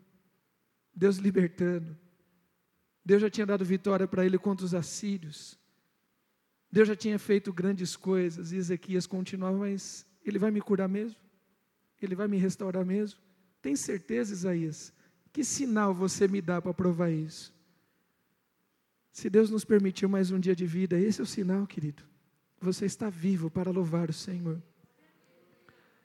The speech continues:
Outras coisas preocupam o nosso coração, sim, mas elas precisam ser secundárias. Todos nós temos contas a pagar, todos nós temos os nossos familiares mais idosos, mais sensíveis.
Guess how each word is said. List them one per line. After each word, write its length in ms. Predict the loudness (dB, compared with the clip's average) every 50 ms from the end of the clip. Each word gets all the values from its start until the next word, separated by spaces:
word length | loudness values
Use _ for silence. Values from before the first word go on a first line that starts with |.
| _ _ _ _ _ _ _ _ _ _ _ _
Outras 360 | 2 2 2 4 2 0 0
coisas 420 | 2 6 6 6 8 6 4 0 2
preocupam 460 | 4 6 6 6 6 4 4 4 4
o 40 | 4
nosso 240 | 4 2 0 0 -2
coração, 480 | -2 -2 0 0 -2 -2 0 0 0
sim, 280 | 0 0 0 0 0 0
mas 200 | 0 0 -2 -2
elas 200 | -2 -4 -2 0
precisam 500 | 0 0 0 0 0 -2 -2 0 -2 -2
ser 220 | -2 0 -2 -2
secundárias. 960 | -2 -2 -4 -4 -4 -4 -4 -4 0 0 0 0 -2 -4 -8 -12 -14 -16 -20 _ _ _ _ _ _ _ _ _ _ _ _ _ _ _ _ _ _ _ _ _ _ _ _ _ _ _ _ _ _ _
Todos 300 | 0 2 2 2 2 0
nós 180 | 0 0 -2 -2
temos 340 | -2 -4 -4 -4 -4 -4 -8
contas 640 | -12 _ _ 2 2 4 4 2 0 0 0 0
a 80 | -2 -4
pagar, 460 | -4 -6 -4 -4 -4 -4 -4 -4 -4
todos 320 | -4 -4 -2 -2 -2 -2
nós 200 | -2 -2 -2 -2
temos 460 | -2 -4 -4 -2 -2 -2 -4 -6 -10 -16 _ _ _ _ _ _ _ _ _ _ -4
os 180 | -2 -2 -2
nossos 380 | 0 -2 -2 -2 -4 -6 -8 -6
familiares 560 | -4 -4 -2 -2 0 0 0 0 0 -2 -2
mais 260 | -2 -2 -2 0 0
idosos, 460 | -2 0 0 2 2 2 0 -2 -4
mais 220 | -4 -2 -2 -2 -2
sensíveis. 920 | -2 -2 -4 -4 -4 -4 -4 -2 -2 -2 -2 -6 -10 -14 -14 -18 -20 -20